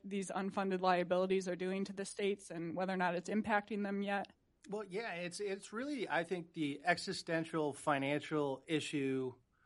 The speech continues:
Speaker 2: for state and local governments for the next decade, two decades, three decades, as we look forward in terms of financial future of states. If state and local governments do not address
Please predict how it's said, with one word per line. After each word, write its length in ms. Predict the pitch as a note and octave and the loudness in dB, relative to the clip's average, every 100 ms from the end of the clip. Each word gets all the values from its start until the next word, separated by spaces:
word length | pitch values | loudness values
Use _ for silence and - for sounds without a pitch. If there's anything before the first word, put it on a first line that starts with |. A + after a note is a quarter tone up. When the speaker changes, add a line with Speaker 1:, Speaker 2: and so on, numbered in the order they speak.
| _ | _
Speaker 2:
for 120 | - | -6
state 320 | B2+ - D3+ C3 | -6 -2 -4 -2
and 80 | C3+ | -2
local 220 | C#3 B2+ | -4 -2
governments 460 | B2+ B2 C3 B2+ | -2 -2 -2 -4
for 160 | - C#3 | -6 -6
the 80 | A#2+ | -4
next 400 | B2 B2 - - _ _ - | -2 -2 -4 -10 _ _ -6
decade, 480 | D3 C3+ C#3+ B2+ A#2+ A#2 - | -2 0 0 -2 -4 -8 -4
two 140 | C#3+ | -2
decades, 500 | C3 B2+ C3 A#2+ - | 0 -2 -4 -6 -8
three 220 | - D#3+ | -2 0
decades, 580 | C3 A#2 A2+ B2+ A#2+ A#2 | 2 -2 -2 -2 0 -2
as 100 | A2+ | -4
we 120 | B2+ | -4
look 200 | B2+ B2 - | -2 -4 -2
forward 400 | C#3 C3+ B2 A#2 | 0 0 0 -2
in 100 | A#2+ | -4
terms 260 | C3+ B2 | -6 -6
of 140 | A#2+ - | -10 -8
financial 400 | C3+ C#3 - A#2+ | -2 -2 -2 -8
future 360 | C#3+ C3+ - | -6 -6 -6
of 80 | A2+ | -10
states. 320 | - C#3 A2+ | -4 -2 -2
If 100 | C3 | -6
state 300 | - - F#3+ | -10 2 2
and 80 | G#3+ | 4
local 260 | G3 F#3 C#3 | 2 0 0
governments 460 | C#3+ D3 C#3+ C3+ | 2 2 0 -6
do 120 | - C3 | -8 -4
not 360 | C3+ C#3+ C#3 - - - - - | 4 6 6 2 -20 -20 -20 -10
address 600 | - A2+ C#3 E3+ F3 - | -8 2 8 8 8 4